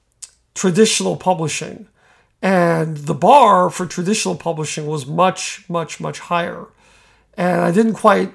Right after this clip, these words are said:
know it at the time. There was a, these fiction forums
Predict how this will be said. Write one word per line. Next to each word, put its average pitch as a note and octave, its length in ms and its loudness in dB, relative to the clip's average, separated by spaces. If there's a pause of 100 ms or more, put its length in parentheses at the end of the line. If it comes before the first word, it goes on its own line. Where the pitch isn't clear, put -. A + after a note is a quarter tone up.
know F3 680 0
it F3 80 -2
at D#3+ 140 -4
the E3+ 80 -10
time. - 560 -6 (600)
There F#3 280 -2
was D#3+ 200 -2
a, D3 360 -4
these E3+ 240 -2
fiction G#3+ 440 -4
forums - 680 -10